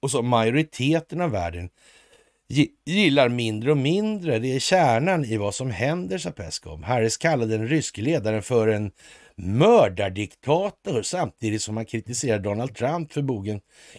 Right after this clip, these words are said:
Krig av journalisten Bob Woodward som, eh, talar om den amerikanska politikerns påstådda personliga kontakter med Putin. Mm.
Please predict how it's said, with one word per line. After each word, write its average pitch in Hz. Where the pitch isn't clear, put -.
Krig 151
av 110
journalisten 113
Bob 113
Woodward 110
som, 110
eh, 82
talar 113
om 113
den 117
amerikanska 113
politikerns 104
påstådda 98
personliga 95
kontakter -
med 80
Putin. -
Mm. 85